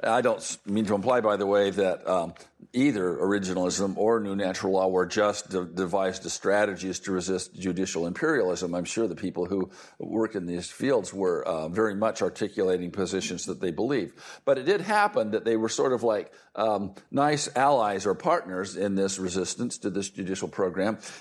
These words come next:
And I think as a result, there was kind of a, kind of a sort of a natural brotherhood between originalism and, uh, and, uh, new natural law. And this, uh, union is apparent, I think, in Robbie's work,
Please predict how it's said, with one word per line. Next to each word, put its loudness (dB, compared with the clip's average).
And -2
I -2
think 0
as 0
a 0
result, 2
there 0
was -2
kind 2
of 2
a, 2
kind 4
of 2
a 2
sort 2
of 2
a 4
natural 0
brotherhood 2
between 0
originalism 2
and, 2
uh, 2
and, 0
uh, -2
new 4
natural 0
law. -2
And 0
this, -2
uh, 0
union 2
is -2
apparent, 2
I -2
think, -4
in 0
Robbie's 0
work, -6